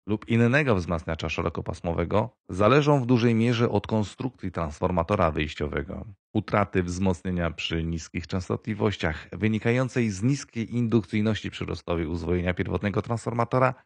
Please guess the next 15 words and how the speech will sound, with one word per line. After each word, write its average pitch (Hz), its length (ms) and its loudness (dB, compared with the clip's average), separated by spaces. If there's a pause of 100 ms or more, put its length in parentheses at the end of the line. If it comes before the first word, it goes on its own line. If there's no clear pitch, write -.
i 147 100 2
spadku 147 600 -2
odpowiedzi 104 840 0
przy 95 380 2
wysokich 104 500 2
częstotliwościach 87 1080 -4
wynikających 123 920 0
z - 220 -12
indukcyjności 117 920 4
rozproszenia 120 720 2 (140)
i 196 140 2
różnych 143 420 4
rozproszonych 92 680 4
pojemności 80 580 -4
transformatora. 80 880 -6